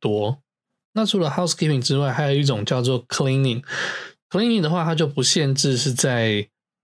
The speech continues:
饭店里面，它比较像是外包的打扫。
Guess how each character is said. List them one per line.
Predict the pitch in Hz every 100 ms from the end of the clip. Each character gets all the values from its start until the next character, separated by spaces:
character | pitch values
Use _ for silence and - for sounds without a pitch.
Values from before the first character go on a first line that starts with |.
| -
饭 | - 139 123
店 | 131 113
里 | 95
面， | 110 117 139 - _ _
它 | 180
比 | 151
较 | 131
像 | 147 139
是 | 143
外 | 139 135 113
包 | 113 117
的 | 113 107 98
打 | - 101 117
扫。 | - 143